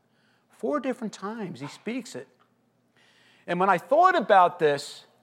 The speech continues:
and I was thinking about so many other things that I've heard about the shepherd laying down his life for the sheep and Jesus being the good shepherd, my mind immediately went to Isaiah fifty-three, verses four through six.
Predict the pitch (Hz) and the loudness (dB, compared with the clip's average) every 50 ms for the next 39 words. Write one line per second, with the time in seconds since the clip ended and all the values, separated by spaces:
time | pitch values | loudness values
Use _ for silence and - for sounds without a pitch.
0 | _ _ _ _ _ _ _ _ _ _ _ _ _ _ - 165 170 175 170 165 | _ _ _ _ _ _ _ _ _ _ _ _ _ _ -4 2 4 4 4 2
1 | 170 - - - - 285 320 339 285 - - 240 226 196 170 165 180 175 170 165 | 0 -6 -8 -4 0 0 2 2 0 -2 -2 0 0 2 4 4 6 8 8 6
2 | 165 - - - - - _ _ _ _ _ _ _ _ _ _ _ _ _ _ | 6 4 2 -8 -20 -20 _ _ _ _ _ _ _ _ _ _ _ _ _ _
3 | _ - - - 254 277 285 277 254 - 214 220 226 226 - - 185 170 165 156 | _ -18 -2 0 2 2 2 0 2 2 2 4 4 4 2 0 -4 -4 -4 -6
4 | - 165 165 156 147 147 - - - - 226 220 214 190 170 160 147 135 160 156 | -4 0 0 2 2 0 -4 -12 -6 0 2 2 4 2 2 0 0 2 2 2
5 | 151 - 160 143 - - - 214 208 - - 165 147 135 143 160 175 185 190 185 | 2 0 -8 -10 -10 -4 0 0 0 0 -2 -6 -6 -2 -2 -2 -2 -2 -4 -4
6 | 170 180 175 175 165 156 156 139 - 160 165 165 165 160 - 151 135 139 127 - | -2 -2 -2 -2 -2 -6 -8 -8 -2 2 2 2 2 0 -6 -12 -12 -12 -14 -14
7 | - - 175 165 - - 120 117 117 - 175 175 - 170 156 - - 160 151 151 | -12 -12 -12 -12 -12 -14 -16 -14 -12 -12 -12 -12 -12 -14 -16 -14 -12 -10 -8 -8
8 | 139 135 127 - 143 131 113 - - - 147 139 - - 135 120 - - _ _ | -8 -10 -8 -8 -8 -8 -8 -12 -8 -6 -6 -6 -4 -6 -8 -8 -8 -10 _ _
9 | _ _ _ _ _ - 156 170 185 208 226 240 220 208 175 160 170 208 220 226 | _ _ _ _ _ -6 -4 -2 0 0 0 0 0 0 -2 -2 -4 -4 -4 -6
10 | 202 170 170 160 147 160 147 143 143 135 120 127 156 151 151 139 135 - - 147 | -4 -4 -4 -4 0 0 2 2 0 -2 -2 -2 0 0 0 -2 -4 -6 -10 -10
11 | 143 - _ 127 127 120 - - 117 127 120 113 107 107 107 110 - 120 117 110 | -10 -10 _ -14 -14 -14 -16 -14 -8 -4 -4 -4 -4 -6 -10 -10 -8 -8 -8 -8
12 | - 120 - - _ 113 113 107 - - - 101 95 - - - - - _ _ | -10 -18 -20 -16 _ -12 -12 -12 -12 -14 -20 -20 -20 -18 -20 -20 -20 -20 _ _
13 | - _ _ | -20 _ _